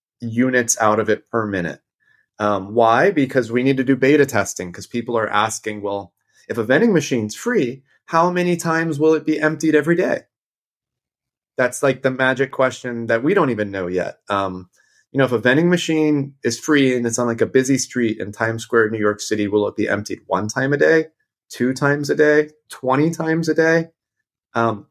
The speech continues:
I believe ten to fifteen, right? And so, but we're, we have to test that and, and prove that. And so at ten cents a unit or more being distributed to charity, the standard vending machine holds three hundred fifty beverages.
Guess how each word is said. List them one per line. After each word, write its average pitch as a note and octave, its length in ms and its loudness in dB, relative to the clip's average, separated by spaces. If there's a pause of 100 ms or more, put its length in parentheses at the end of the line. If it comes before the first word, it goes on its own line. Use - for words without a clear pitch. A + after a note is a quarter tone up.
I A#2+ 140 2
believe A#2+ 380 2
ten G#2+ 440 -6
to A2 120 -4
fifteen, G#2 640 -2 (1040)
right? A2 440 0
And A2+ 220 -2
so, G#2+ 340 0 (340)
but C3 80 2
we're, C#3+ 160 4
we D3 160 2
have D3+ 140 2
to D3+ 60 -4
test C3 300 -4
that F#2 220 -4
and, F#2+ 200 -12
and A2+ 140 -6
prove A2 260 -2
that. F#2 360 0
And A2 180 -2
so G#2+ 340 2 (440)
at A2+ 160 -4
ten C#3+ 260 -2
cents C#3 300 -2
a B2+ 60 -4
unit A#2 440 -2
or A2 140 0
more A#2+ 280 2
being A2+ 240 0
distributed G#2+ 520 -4
to A2+ 60 -4
charity, C#3 440 2
the A2+ 120 -2
standard A#2 420 -2
vending A2+ 260 0
machine A2+ 280 -4
holds G#2+ 240 -4
three A#2 200 0
hundred G#2+ 300 -4
fifty G#2 320 -2
beverages. C3+ 760 0